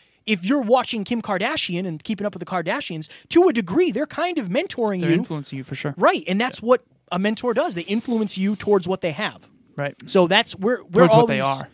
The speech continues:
Speaker 1: Right.
Speaker 2: Right.
Speaker 1: And we're, that's why we're always trying to mentor you guys to hyperconsciousness,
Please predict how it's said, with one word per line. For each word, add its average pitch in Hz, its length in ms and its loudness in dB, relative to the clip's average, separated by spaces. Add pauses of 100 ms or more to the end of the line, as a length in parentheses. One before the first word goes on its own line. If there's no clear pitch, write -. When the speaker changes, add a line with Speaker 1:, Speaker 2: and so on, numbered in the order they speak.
(160)
Speaker 1:
Right. 240 320 -4
Speaker 2:
Right. 147 220 -6 (100)
Speaker 1:
And 180 100 0
we're, 208 100 4
that's 208 200 -2
why 226 140 4
we're 202 180 6
always 214 300 4
trying 185 240 -2
to 175 40 -2
mentor 175 320 -2
you 165 140 -2
guys 170 280 2
to 180 100 -6
hyperconsciousness, 165 840 -8